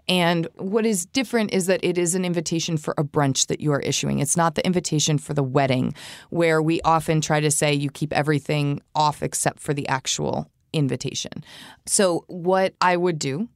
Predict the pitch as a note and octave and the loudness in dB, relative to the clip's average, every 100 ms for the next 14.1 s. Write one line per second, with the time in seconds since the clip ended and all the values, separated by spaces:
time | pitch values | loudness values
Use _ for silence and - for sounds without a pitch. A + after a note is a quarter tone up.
0 | - E3 D#3+ D#3 D3+ D#3+ D3+ D#3+ - - | -2 0 0 -2 -2 -2 -2 -4 -6 -4
1 | F3 F#3 A3+ F3 D#3 D#3 - E3 D#3+ D3+ | -2 2 0 2 2 2 0 -2 -2 -4
2 | _ E3+ D3+ F3+ - - F3+ D#3 D#3+ - | _ 0 0 0 -2 0 0 2 0 2
3 | D3+ - D3+ D3 D3+ D3+ C#3 D3 C#3+ C#3 | 0 0 2 4 2 2 2 2 2 0
4 | - C#3 C#3 - C#3+ D3+ - D#3 D3 E3 | 0 0 0 0 0 0 -2 -4 -2 0
5 | C#3 B2+ B2+ C3 C3+ - - - - - | 0 -2 -2 -2 -2 -4 -4 -8 -16 -20
6 | - E3 D#3+ F#3 D#3 F3 F#3 G#3 E3 E3+ | 0 2 4 0 2 2 4 2 2 0
7 | D#3 - D#3 D3 - D3 C#3 C#3 C#3+ - | 0 2 2 2 0 0 2 2 0 -8
8 | - - - D#3+ E3 D#3 - E3+ D3+ D#3 | -20 -4 -2 4 2 2 0 0 2 2
9 | E3 D#3 D#3 E3 - - - - - E3 | 2 2 2 2 0 -2 -6 -16 0 4
10 | E3 D#3+ D#3 D#3 D3+ D3 D3 - C#3+ E3+ | 6 6 4 4 6 4 2 -2 2 4
11 | F3 F3+ - E3 E3 D#3+ D#3 - - - | 4 2 2 2 4 4 4 0 -2 -14
12 | - - D3+ D#3+ E3+ F3+ F3 E3 D#3+ D#3+ | -20 -8 0 2 2 2 2 4 2 2
13 | E3+ E3 - - D#3+ D#3 - D#3+ D#3 D3+ | 2 2 0 2 2 2 2 2 4 4
14 | D3+ | 2